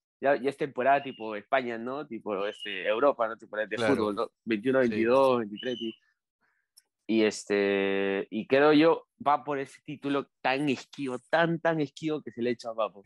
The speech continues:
Speaker 2: ¿Se l-,
Speaker 1: Y
Speaker 2: o-,
Speaker 1: creo
Speaker 2: podrá?
Speaker 1: que ojalá lo tenga, ojalá. Yo creo que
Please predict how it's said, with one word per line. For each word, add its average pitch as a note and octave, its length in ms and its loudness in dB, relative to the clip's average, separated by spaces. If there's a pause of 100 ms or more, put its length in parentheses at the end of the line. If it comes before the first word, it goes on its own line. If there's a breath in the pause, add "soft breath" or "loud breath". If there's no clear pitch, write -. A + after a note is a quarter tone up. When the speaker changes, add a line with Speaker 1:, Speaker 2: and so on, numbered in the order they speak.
(160)
Speaker 2:
¿Se - 180 -8
l-, G#2 160 -8 (140)
Speaker 1:
Y A2+ 60 -4
Speaker 2:
o-, G2+ 60 -8
Speaker 1:
creo G3 200 0
Speaker 2:
podrá? C#3+ 360 4
Speaker 1:
que - 120 0
ojalá D#3+ 360 2
lo F3 220 2
tenga, A2 460 -4
ojalá. B2+ 680 0
Yo D3+ 180 -4
creo - 220 -8
que E3+ 260 0